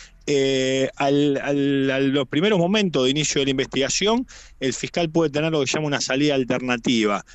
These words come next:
Puede, eh, o bien ofrecer una probation al imputado, o bien ofrecer un juicio abreviado. Entonces, a las pocas semanas, eh, hay un acuerdo entre el, los fiscales y, lo, y los imputados, y, por ejemplo,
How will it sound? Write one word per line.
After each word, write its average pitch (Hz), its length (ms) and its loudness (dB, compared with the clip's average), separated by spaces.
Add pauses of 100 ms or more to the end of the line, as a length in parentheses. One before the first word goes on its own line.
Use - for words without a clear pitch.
(160)
Puede, 120 920 0
eh, 110 260 -2
o 117 160 0
bien 160 220 2
ofrecer 131 500 -2
una 135 180 2
probation 151 720 0
al 123 140 -2
imputado, 180 640 0
o 131 60 4
bien 147 120 0
ofrecer 135 580 -2
un 127 200 -8
juicio 143 340 -2
abreviado. 160 540 2
Entonces, 139 240 -4
a 120 60 0
las 117 100 -2
pocas 156 300 -2
semanas, 185 460 0 (440)
eh, 117 960 -2 (340)
hay 127 200 0
un 131 100 0
acuerdo 175 500 2
entre 123 420 -2 (140)
el, 113 380 -2
los 117 260 -4
fiscales 139 540 0
y, 117 100 0
lo, 117 160 -2
y 120 100 -4
los 123 160 0
imputados, 135 480 0
y, 170 60 2
por 123 160 0
ejemplo, 151 540 0